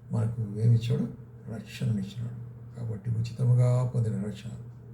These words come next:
ఆయన యొక్క రక్షణ పాత్రను చేతపట్టుకొని ఆయన మనం స్తుతించవలసి వారుకుంటున్నాం, ఆయన మనము ఆరాధించవలసి వారుకుంటున్నాం. ఎప్పుడు? ఆయన సమాజ మందిరములో ఆయన రక్తం చేతి విమోచించిన బిడ్డలు. కాబట్టి పరలోకంలో కూడా ఏం చూస్తున్నా?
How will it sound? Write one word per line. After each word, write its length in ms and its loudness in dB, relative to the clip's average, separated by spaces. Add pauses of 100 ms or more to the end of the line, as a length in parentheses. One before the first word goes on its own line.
(1040)
ఆయన 120 6
యొక్క 160 4
రక్షణ 340 0
పాత్రను 460 2
చేతపట్టుకొని 680 -2 (440)
ఆయన 160 2
మనం 360 4 (240)
స్తుతించవలసి 720 4
వారుకుంటున్నాం, 560 4
ఆయన 120 2
మనము 400 6 (340)
ఆరాధించవలసి 760 2
వారుకుంటున్నాం. 440 -6 (540)
ఎప్పుడు? 380 4 (440)
ఆయన 280 -4 (100)
సమాజ 460 6
మందిరములో 580 0 (720)
ఆయన 260 4
రక్తం 380 4
చేతి 180 6
విమోచించిన 540 2
బిడ్డలు. 480 -6
కాబట్టి 220 -2
పరలోకంలో 520 2
కూడా 120 4
ఏం 120 4
చూస్తున్నా? 420 4